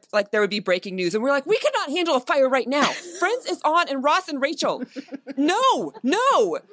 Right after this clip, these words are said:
Speaker 1: Ugh. You know, like, to have to, like, break ourselves away from the T V to do actual real work, we were like, "I
Speaker 2: Right.
Speaker 1: hate this world. I hate it." It was so hard. But the nice thing was is that we were always there and everybody had a T V at their desk. So in the sense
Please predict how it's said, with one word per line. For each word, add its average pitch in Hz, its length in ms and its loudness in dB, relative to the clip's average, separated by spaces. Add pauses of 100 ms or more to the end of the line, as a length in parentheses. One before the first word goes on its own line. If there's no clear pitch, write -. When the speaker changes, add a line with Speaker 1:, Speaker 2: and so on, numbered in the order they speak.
(220)
Speaker 1:
Ugh. 285 540 2 (240)
You 254 100 -4
know, 254 40 0
like, 233 200 -2 (220)
to 294 120 0
have 302 200 0
to, 415 80 -10
like, 240 160 0 (260)
break 262 240 2
ourselves 269 480 0
away 233 180 2
from 277 100 -6
the 240 80 -2
T 240 160 -6
V 208 140 -10
to 247 80 -8
do 208 160 -6
actual 214 420 -6
real 190 200 -4
work, 180 260 -2
we 220 80 -6
were 453 80 2
like, 415 200 0
"I - 40 -2
Speaker 2:
Right. 170 180 -6
Speaker 1:
hate 165 260 -8
this 165 220 -12
world. 151 440 -2 (280)
I 202 100 0
hate 208 280 -4
it." - 100 -4 (840)
It 220 80 -2
was - 140 0
so 240 200 -2
hard. 214 380 0 (340)
But 254 220 -4 (140)
the 320 100 -6
nice 427 220 0
thing 381 180 -4
was 262 140 0
is 254 80 -6
that 247 120 -2
we 302 120 -2
were 311 220 2
always 196 440 0
there 330 420 -2
and 202 140 -6
everybody 208 500 -4
had 269 100 -4
a 269 40 -6
T 269 160 -8
V 320 160 -4
at 466 100 -8
their 233 120 -2
desk. 196 460 -8
So 202 340 -4
in 208 100 -8
the 208 80 -10
sense 233 440 -8